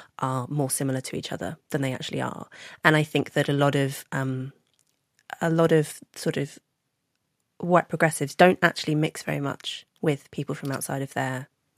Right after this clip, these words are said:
group, even if they live in London or whatever. They don't actually have that many friends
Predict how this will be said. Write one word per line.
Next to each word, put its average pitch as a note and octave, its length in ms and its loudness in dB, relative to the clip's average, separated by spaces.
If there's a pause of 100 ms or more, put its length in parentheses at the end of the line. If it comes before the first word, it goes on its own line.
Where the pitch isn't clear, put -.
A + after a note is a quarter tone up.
group, - 440 0 (200)
even E3 280 8
if D3 100 2
they D3 100 2
live C#3+ 160 2
in C#3+ 80 2
London C#3 360 2
or C3 60 -2
whatever. B2 260 -4
They D3 120 2
don't D#3 240 4
actually - 320 -4
have C3+ 220 -4
that - 100 -4
many C3 180 -6
friends C3+ 640 -8